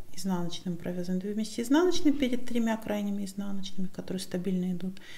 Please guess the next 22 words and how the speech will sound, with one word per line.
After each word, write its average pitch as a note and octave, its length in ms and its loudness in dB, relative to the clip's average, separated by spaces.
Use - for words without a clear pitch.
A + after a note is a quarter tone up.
Если F#3+ 420 -2
это E3 340 -8
лицевые, C#4 680 0
значит G#3 560 -4
лицевые E3+ 600 -8
вместе. D#3 460 8
Так, F#3+ 220 -2
все, - 180 -2
вот G3 200 -4
таким G3 300 0
образом A3 540 0
мы, A3+ 320 2
очень F3+ 320 -6
красиво F#3 380 -8
получается, D4 840 -4
в - 40 -18
каждом C4+ 340 8
втором A3 380 2
ряду F3+ 260 -6
делаем F#3+ 400 -4
убавку. E3 500 -4
Останавливаемся, G#3+ 1200 2